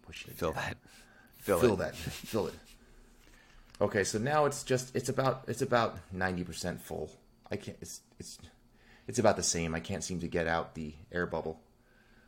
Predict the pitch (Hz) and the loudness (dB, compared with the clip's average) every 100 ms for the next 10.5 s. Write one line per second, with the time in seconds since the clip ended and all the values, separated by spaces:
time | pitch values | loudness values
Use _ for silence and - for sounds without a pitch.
0 | - _ - 110 95 - 107 95 98 113 | -20 _ 0 2 2 4 2 4 4 4
1 | 90 104 95 - 82 80 78 67 - 76 | 2 2 0 0 2 2 0 -4 -4 -4
2 | 62 - 85 87 - 85 104 101 90 - | -4 -6 -2 -2 -2 -2 2 2 2 0
3 | 104 113 123 - _ _ _ - - 127 | 2 2 0 -12 _ _ _ -12 -4 -2
4 | 151 - - _ - - - - - 113 | -4 -6 -18 _ -20 -10 -6 -6 2 4
5 | - 120 156 156 107 110 95 - 98 95 | 6 6 4 6 6 6 2 4 6 8
6 | 92 90 90 90 85 82 82 78 - 80 | 6 4 0 0 0 2 2 2 0 -4
7 | - - - - 110 98 73 87 - - | -4 -8 -12 -4 4 6 6 2 -6 -18
8 | - - - 107 101 120 127 123 113 113 | -20 -18 -6 0 4 6 6 4 4 2
9 | 110 107 113 104 104 107 92 90 95 101 | 0 0 0 0 0 -2 0 2 0 0
10 | 98 92 92 95 | -4 -2 2 2